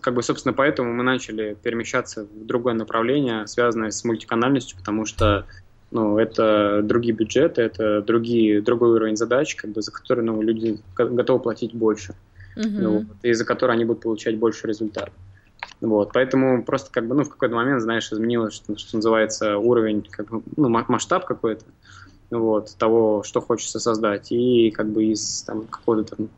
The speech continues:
Speaker 1: ло-, локальной студии email-маркетинга х-, захотел создать в целом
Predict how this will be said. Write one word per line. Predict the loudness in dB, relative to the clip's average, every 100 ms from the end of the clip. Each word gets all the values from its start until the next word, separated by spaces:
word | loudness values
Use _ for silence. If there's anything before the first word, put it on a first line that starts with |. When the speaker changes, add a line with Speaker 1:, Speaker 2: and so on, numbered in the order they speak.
| -4
Speaker 1:
ло-, | 0 4
локальной | 2 2 2 2 0 -4
студии | -4 -2 0
email-маркетинга | 0 0 0 -2 -6 -8 -8
х-, | -12 -8
захотел | -6 0 0
создать | 0 -2 -2 -2
в |
целом | -4 -4 -4